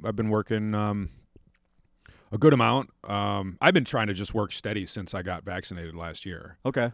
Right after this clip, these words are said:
Speaker 1: Um, 'cause like everybody else, I, my calendar went away, and, uh, all I wanted was to keep doing this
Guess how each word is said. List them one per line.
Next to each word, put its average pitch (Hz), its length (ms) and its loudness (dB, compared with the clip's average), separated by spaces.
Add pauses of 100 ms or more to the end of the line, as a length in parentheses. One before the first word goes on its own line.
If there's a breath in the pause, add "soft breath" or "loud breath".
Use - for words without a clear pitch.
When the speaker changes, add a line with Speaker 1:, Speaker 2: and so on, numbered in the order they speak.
(100)
Speaker 1:
Um, 95 440 -6
'cause - 600 -14
like 104 200 -4
everybody 95 340 -4
else, 104 260 -4
I, 82 120 -8 (340)
my 85 160 -10 (100)
calendar 90 320 -8
went 90 160 -6
away, 104 320 0
and, 92 240 -4 (540 soft breath)
uh, 98 240 -2
all 110 180 2
I 107 80 4
wanted 101 320 -2
was - 500 -8 (340)
to 90 260 -6 (460)
keep 101 240 -6 (180)
doing 92 280 -4
this 92 220 -4